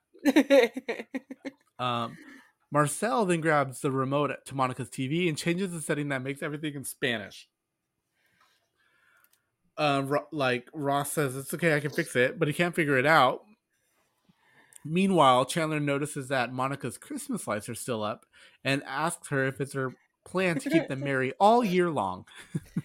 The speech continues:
Speaker 1: It keeps the joy, you know, always in that Christmas spirit. <laughs>
Speaker 2: I mean, t-, I take down the stuff inside the house, but I do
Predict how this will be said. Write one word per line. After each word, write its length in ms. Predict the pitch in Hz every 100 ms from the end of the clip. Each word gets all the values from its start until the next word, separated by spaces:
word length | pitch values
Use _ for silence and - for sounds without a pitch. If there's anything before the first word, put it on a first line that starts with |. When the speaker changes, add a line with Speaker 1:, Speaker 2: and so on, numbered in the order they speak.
| _
Speaker 1:
It 140 | 240
keeps 280 | - 359 381
the 100 | 349
joy, 400 | 240 311 392 453
you 560 | 427 320 233 185 202 240
know, 200 | 226 226
always 360 | 254 240 240 262
in 60 | 294
that 160 | 247 226
Christmas 340 | 262 247 226
spirit. 320 | 233 202 180 - - - -
<laughs> 340 | - - -
Speaker 2:
I 100 | 202
mean, 300 | 220 240 226 - - 240 - _
t-, 80 | - _
I 120 | 214
take 200 | 254 294
down 160 | 320 294
the 100 | 240
stuff 280 | - 185 -
inside 500 | 151 147 - 123 165
the 60 | 180
house, 340 | 202 214 220
but 180 | 170 160
I 120 | 151
do 300 | 127 147 185